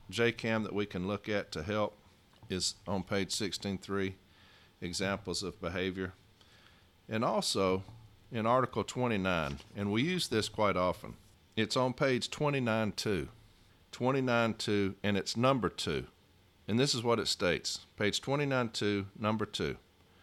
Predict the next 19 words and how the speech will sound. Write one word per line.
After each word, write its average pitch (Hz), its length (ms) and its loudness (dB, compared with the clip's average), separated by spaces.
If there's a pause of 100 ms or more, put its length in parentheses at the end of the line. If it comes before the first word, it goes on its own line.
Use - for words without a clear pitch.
(280)
"The 110 120 4
mere 185 220 6
fact 143 380 4
that 113 120 0
an 104 120 2
employee 95 640 4
was 87 220 0
involved 101 460 4
in 95 80 2
a 87 80 0
vehicle 104 440 0
accident 80 600 0
is 92 220 -2
not 127 320 2
sufficient 120 640 0
to - 100 -4
warrant 104 400 2
automatic 113 560 4
suspension 120 720 -2